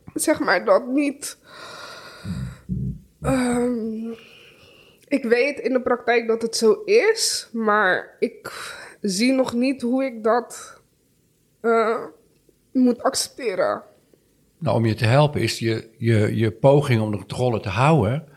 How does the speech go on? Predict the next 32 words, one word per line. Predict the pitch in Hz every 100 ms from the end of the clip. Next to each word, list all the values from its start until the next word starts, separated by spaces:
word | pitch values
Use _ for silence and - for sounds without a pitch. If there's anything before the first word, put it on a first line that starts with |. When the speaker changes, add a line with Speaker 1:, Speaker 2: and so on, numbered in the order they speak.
| - - _ _
Speaker 2:
dat | 117 -
lijkt | 120 120
nu | 120
jouw | 120 127 113
reddingsboei | 117 160 139 113 113 98
te | 104
zijn, | 101 90 123 - - -
maar | 113
daarvan | 120 120 110
weet | 139
je | 143
natuurlijk | - 117 117
al |
lang, | 139 143 110 127 - - -
dat | 123 117 127
maakt | 110 -
het | -
probleem | 113 113 120
eigenlijk | 123 113
alleen | 113 113 123
maar | 151 165
erger. | - 104 - _ _ _ _ _ _ _ _ _ _ - _
Speaker 1:
Ja. | 214 190 135 - - _ - _ _ _ _ _
Maar | 269 247
emotioneel | 254 294 320 320 285 262 302
gezien | 311 320 277 285 311
voel | 320 294
ik | 277 254
dat | 240 -
gewoon | 320 208
echt | 240 277 -
niet. | 277 233 -